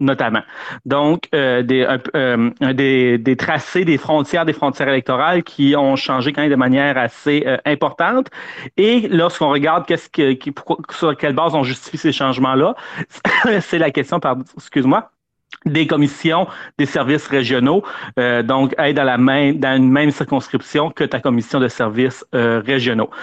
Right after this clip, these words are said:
Donc ça, c'est les changements, euh, qui sont proposés pour notre région. Mais qu'est-ce qu'il faut garder en tête ? C'est,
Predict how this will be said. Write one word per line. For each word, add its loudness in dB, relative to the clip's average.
Donc -2
ça, 0
c'est -2
les 2
changements, 0
euh, 0
qui 2
sont -2
proposés 0
pour 2
notre -2
région. -2
Mais 2
qu'est-ce -2
qu'il -10
faut 2
garder 2
en 0
tête ? 0
C'est, -6